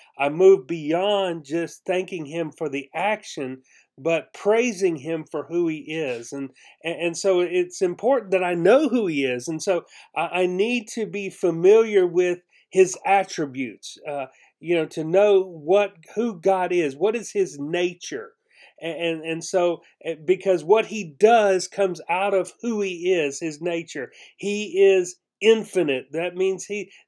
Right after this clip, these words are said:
there, there, no one created God. God has always been. He is self-existent. Uh, you know, I am not self-existent. I,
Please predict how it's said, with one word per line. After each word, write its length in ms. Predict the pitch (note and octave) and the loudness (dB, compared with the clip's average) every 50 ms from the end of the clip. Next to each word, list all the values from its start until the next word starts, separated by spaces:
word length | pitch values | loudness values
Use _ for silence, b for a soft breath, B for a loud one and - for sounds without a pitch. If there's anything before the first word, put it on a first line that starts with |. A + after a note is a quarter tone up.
| _ | _
there, 220 | E3 F#3 F#3+ E3+ F3 F3 E3 | 2 2 2 2 -2 -4 -2
there, 300 | F#3+ F#3+ F#3+ F#3 E3+ F3 | 0 0 0 0 -2 -8
no 380 | F3 E3+ F3+ F#3+ G3 G#3+ C4 A#3+ | -14 -12 -4 4 6 6 8 8
one 240 | A3+ G#3+ G#3+ - | 6 4 4 2
created 560 | - - A3+ G#3 F#3+ G3+ G3+ G3 E3+ E3 D3+ C#3+ | -2 -2 -2 4 4 4 4 4 0 -2 -2 -2
God. 260 | D#3+ D3+ D3+ D#3 D3+ | -2 -2 -2 -2 0
God 240 | F3+ F#3+ G#3 G#3 F#3 | 2 2 2 2 2
has 260 | F#3 G3+ F#3 F3 - - | 0 0 0 0 -2 -2
always 400 | F3 F#3 G3 G3+ G3+ F#3 F3 D#3 | 0 0 4 4 4 4 2 -2
been. 360 | C3+ C3 F3+ F3+ E3 D3 C#3 B B B B B | -6 -4 -2 0 0 -2 -4 B B B B B
He 340 | _ F#3+ A3 G#3+ G#3+ F#3+ F#3+ | _ -2 -2 0 0 4 4
is 260 | F#3+ F#3+ F#3+ - - | 4 4 4 2 -2
self-existent. 1300 | - A3 G#3 G#3+ G#3 G#3 - G#3 G3+ F3 D#3+ D3 C3+ B2+ C#3 F3+ G3 G3 G3 - - - E3 D3 C3 B2+ - b b b b b b b | 2 2 4 4 4 2 2 0 0 0 -4 -10 -10 2 10 10 10 10 10 4 -6 -6 -8 -8 -8 -10 -18 b b b b b b b
Uh, 80 | - D#3 | -10 -6
you 140 | F3 F3+ | -4 -2
know, 140 | E3 E3 - D#3 | -2 -2 -2 -2
I 220 | E3+ F3+ F#3+ G#3+ | -2 0 2 2
am 380 | G#3+ G#3 G3 F#3 F3 E3+ E3 E3+ | 0 0 0 -2 -4 -4 -2 -2
not 280 | F3+ F3+ F#3+ E3+ - | -2 -2 -2 -4 -6
self-existent. 1000 | - - - G3 F#3 F3 F3+ F#3 E3 D3 C3+ B2 C#3+ E3+ E3 E3 - E3+ D3+ C#3+ D3+ | -8 0 2 2 2 2 0 -6 -8 -8 -10 -6 -6 -6 -6 -6 -8 -10 -10 -6 -4
I, 220 | E3 E3+ F3+ F3 | -4 -2 -2 -4